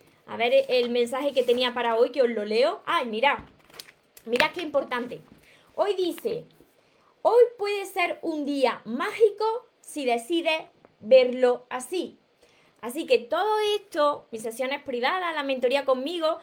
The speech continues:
la encontraréis en mi página web que dejaré por aquí abajo, maria torres moro punto com. Recordad algo súper importante. Os merecéis lo mejor,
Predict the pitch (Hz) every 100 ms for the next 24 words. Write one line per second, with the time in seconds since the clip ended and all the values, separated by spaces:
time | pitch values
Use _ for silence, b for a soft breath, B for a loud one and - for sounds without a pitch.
0 | B - 262 262 262 254 254 247 277 285
1 | 302 302 - 254 240 233 262 285 285 285
2 | 254 285 381 - 269 262 233 240 269 277
3 | 302 294 302 277 311 - B B - 226
4 | 247 320 311 311 302 302 269 254 269 B
5 | B _ - 277 262 254 247 254 190 -
6 | _ b b b 254 269 262 262 269 285
7 | - 254 247 269 269 - 294 240 269 254
8 | 294 294 359 262 - _ _ _ - 233
9 | 247 247 247 262 277 285 277 269 277 285